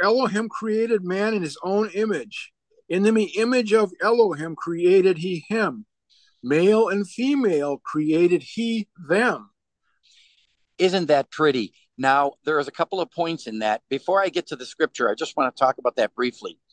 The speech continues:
Speaker 2: So you need to understand that it's important for you to go look up the meaning of words. When we talk about things in our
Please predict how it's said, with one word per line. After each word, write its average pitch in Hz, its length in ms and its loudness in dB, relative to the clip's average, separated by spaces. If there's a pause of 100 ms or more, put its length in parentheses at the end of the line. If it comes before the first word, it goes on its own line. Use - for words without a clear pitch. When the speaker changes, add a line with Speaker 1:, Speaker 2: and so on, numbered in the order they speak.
(460)
Speaker 2:
So 151 520 4 (120)
you 147 160 4
need 190 300 2
to - 120 2
understand 151 680 0
that 120 140 -2
it's - 140 -10
important 233 440 -2
for - 80 -12
you 185 180 -6
to - 120 -4
go 185 200 4
look 233 220 0
up 202 160 2
the 170 80 0
meaning 170 360 -2
of 135 180 -6
words. 135 520 2 (300)
When 131 180 -2
we 220 120 0
talk 220 400 0
about 127 320 -2
things 120 380 -6 (420)
in 143 100 0
our 147 220 4